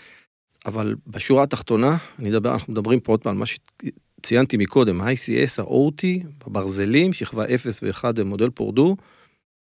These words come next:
אף אחד לא נוגע. ושם ה-, ה-, ה-, הפחד האמיתי. כי שם,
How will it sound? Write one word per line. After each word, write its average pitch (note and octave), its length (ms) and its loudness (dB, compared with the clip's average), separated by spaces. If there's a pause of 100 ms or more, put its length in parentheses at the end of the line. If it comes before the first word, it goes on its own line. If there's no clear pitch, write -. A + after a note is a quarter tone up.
(320)
אף - 80 -10
אחד G2+ 120 -6
לא A2 100 -2
נוגע. G2+ 300 -2 (640)
ושם C#3+ 540 4
ה-, A2 40 0
ה-, A2 420 -4
ה-, G2 240 -8
הפחד A2+ 360 -2
האמיתי. G#2 340 -2 (340)
כי A#2+ 100 -6
שם, C3 520 2